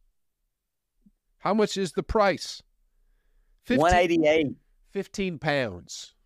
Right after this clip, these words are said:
Speaker 2: It's fifteen pounds?
Speaker 1: Fifteen pounds, yes, sir. Ah.
Speaker 2: So a kilogram is?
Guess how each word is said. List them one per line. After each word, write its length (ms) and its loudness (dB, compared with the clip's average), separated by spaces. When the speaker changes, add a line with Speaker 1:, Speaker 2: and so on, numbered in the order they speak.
Speaker 2:
It's 120 -16
fifteen 440 -6
pounds? 460 -6
Speaker 1:
Fifteen 320 -4
pounds, 360 -8
yes, 140 -8
sir. 300 -10
Ah. 340 -20
Speaker 2:
So 100 -2
a 80 -2
kilogram 680 0
is? 340 -8